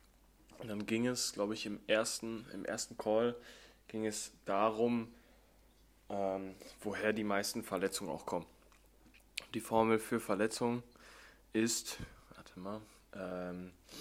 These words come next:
die Toleranz muss höher sein als die, als die Kraft, die einwirkt.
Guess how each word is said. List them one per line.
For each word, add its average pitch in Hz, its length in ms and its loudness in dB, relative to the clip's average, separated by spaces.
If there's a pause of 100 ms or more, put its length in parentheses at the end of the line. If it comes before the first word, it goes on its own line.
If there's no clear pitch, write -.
(520)
die 92 100 -4
Toleranz 101 760 -2 (1160)
muss 117 560 -2 (200)
höher 117 260 6
sein 107 400 0
als 98 340 -4
die, 95 460 -2 (1080)
als - 140 -12
die - 80 -10
Kraft, - 340 -6
die - 140 -6
einwirkt. 117 560 -6